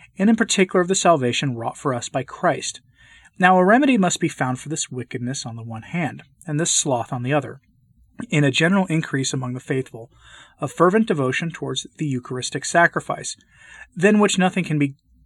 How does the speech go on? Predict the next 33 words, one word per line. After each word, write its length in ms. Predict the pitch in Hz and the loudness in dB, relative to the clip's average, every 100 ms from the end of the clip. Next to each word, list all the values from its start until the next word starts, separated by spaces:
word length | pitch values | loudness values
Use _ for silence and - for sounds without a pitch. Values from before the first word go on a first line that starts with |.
| - | -2
can 180 | 156 139 | 0 4
give 240 | 151 143 | 4 4
greater 380 | - 131 131 135 | 2 0 0 0
honor, 380 | 127 139 113 - - | 0 0 -2 -10 -8
nothing 360 | 131 143 175 156 | -4 -2 -2 2
be 100 | 143 | 2
more 160 | 135 | 0
pleasing 400 | - 147 156 120 | -2 -2 -2 -4
to 140 | - 123 | -8 0
God, 340 | 135 - - | 2 2 0
for 300 | - 147 147 - | 0 2 2 -2
it 140 | 143 | 0
is 120 | 135 | 0
a 60 | 127 | -2
divine 420 | 120 117 117 117 | -6 -6 -6 -8
victim 500 | 131 160 - 120 131 _ - _ _ | 0 0 0 -10 -10 _ -20 _ _
which 180 | 143 135 | -6 -4
is 120 | 123 | -4
here 180 | 156 123 | -2 -2
im-, 120 | 131 | -2
immolated, 560 | 156 151 131 113 113 - _ - - - | 0 0 0 -4 -12 -20 _ -20 -20 -4
and 120 | 170 | -2
accordingly 520 | 190 - 233 214 214 196 | 0 6 6 8 4 0
through 280 | - 151 | -2 -2
the 100 | 180 | 0
victim 460 | 180 151 - 147 143 | 2 2 2 0 2
we 120 | 147 | 2
offer 380 | 151 131 - 151 | 2 2 0 -2
to 200 | - 147 | -2 -2
the 60 | 143 | -2
most 280 | 127 123 | -4 -6
blessed 320 | - 120 - - | -8 -6 -4 -6
Trinity 440 | - 143 131 | -2 -2 0